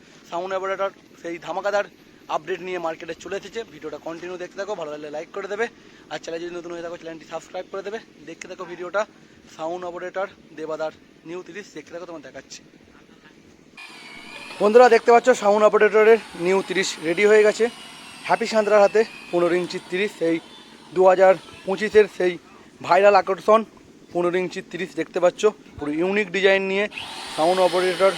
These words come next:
মার্কেটে চলে এলো। আর এই নিউ তিরিশটা দেখতে পাচ্ছ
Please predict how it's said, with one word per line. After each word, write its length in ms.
মার্কেটে 300
চলে 240
এলো। 120
আর 140
এই 60
নিউ 220
তিরিশটা 360
দেখতে 220
পাচ্ছ 160